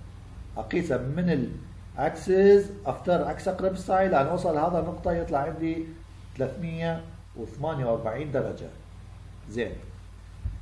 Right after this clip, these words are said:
هسه عرفت قيمة الواي والزاوية مالتها. قيمة الواي أرجع للجدول، أرجع للجدول أسوي تحديث للجدول. من أرجع للجدول أحدث، هذا راح يتحدث عندي وهذا راح يتحدث عندي. شوف هذا صار عندي معلوم هسه.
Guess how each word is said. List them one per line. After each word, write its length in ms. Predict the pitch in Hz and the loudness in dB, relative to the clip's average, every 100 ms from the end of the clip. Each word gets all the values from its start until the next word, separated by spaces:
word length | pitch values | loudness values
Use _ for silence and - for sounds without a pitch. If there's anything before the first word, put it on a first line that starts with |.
| - - - | -14 -12 2
هسه 240 | 170 175 | 4 6
عرفت 380 | 151 180 170 - | 8 6 4 0
قيمة 160 | 185 175 | 0 2
الواي 500 | 170 160 175 180 180 - - - 117 - | 0 6 8 8 4 -2 -12 -10 -10 -4
والزاوية 440 | 160 131 151 139 117 | -4 2 6 6 4
مالتها. 380 | 110 120 113 117 - | 0 0 0 0 -4
قيمة 180 | 170 185 185 | -4 -2 0
الواي 420 | 170 175 170 170 | 2 6 8 6
أرجع 300 | 165 - 156 | 2 2 2
للجدول، 680 | 170 170 165 147 143 143 139 - - - - - - - | 2 2 2 6 8 6 2 -8 -14 -16 -16 -16 -10 -2
أرجع 220 | 135 147 | 4 4
للجدول 360 | 156 170 156 143 | 4 2 2 2
أسوي 340 | 143 160 160 | 2 0 -2
تحديث 400 | - 139 135 165 | -2 -4 -2 -2
للجدول. 600 | 147 - 127 113 113 120 - - - - - - - - - | 0 0 -2 2 0 0 -4 -10 -10 -12 -14 -14 -14 -12 -8
من 100 | 127 | -2
أرجع 260 | 180 196 170 | 0 4 4
للجدول 680 | 180 180 165 135 123 117 117 - - - - - | 2 0 0 2 2 2 -2 -8 -12 -12 -14 -10
أحدث، 520 | - 175 180 151 139 - - - | 0 2 4 4 4 2 -8 -2
هذا 240 | 151 170 180 | 2 4 6
راح 140 | 160 | 4
يتحدث 440 | 156 - 170 170 170 | 0 -4 -2 0 0
عندي 260 | 160 165 | -2 0
وهذا 340 | 147 156 180 175 | 4 6 8 8
راح 160 | 143 | 4
يتحدث 420 | 139 - 139 117 | 2 0 0 0
عندي. 160 | 110 107 | -4 -6
شوف 240 | 107 135 | -4 2
هذا 180 | 156 165 | 4 4
صار 200 | 151 165 | 4 2
عندي 180 | 151 151 | 2 0
معلوم 360 | 139 135 143 110 | 2 4 4 2
هسه. 300 | - 92 | -4 -10